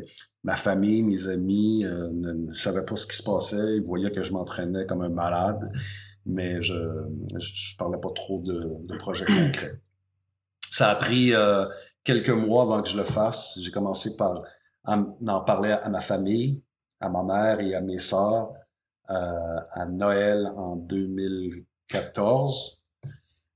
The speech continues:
J'avais besoin d'avoir la béné-, la, l'espèce de bénédiction familiale, maternelle.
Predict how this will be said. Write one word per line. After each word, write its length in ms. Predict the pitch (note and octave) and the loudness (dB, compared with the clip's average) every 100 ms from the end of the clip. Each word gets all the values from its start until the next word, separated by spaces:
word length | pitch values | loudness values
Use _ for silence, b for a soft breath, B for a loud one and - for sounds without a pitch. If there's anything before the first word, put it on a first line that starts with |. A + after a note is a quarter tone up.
| - | -10
J'avais 240 | F2+ F#2+ | -4 -2
besoin 280 | F2+ F#2 G2+ | -2 -2 0
d'avoir 300 | F#2 F2+ G2 | -2 0 0
la 80 | F#2 | 0
béné-, 320 | G2 G#2+ A2+ | 0 0 0
la, 200 | A2 F#2 | -2 -2
l'espèce 300 | F#2 - A2 | 0 -2 -2
de 60 | G#2 | -4
bénédiction 840 | G2 A#2 A#2+ A2 G2+ - - A#2+ | 0 2 2 2 4 4 4 4
familiale, 840 | - A2+ G#2+ G#2+ G2+ G2+ G#2 A#2 | 2 2 2 2 2 4 4 4
maternelle. 880 | A2 G2+ - G2+ G2+ G2+ G#2 B2 B2 | 4 2 2 0 2 2 2 2 0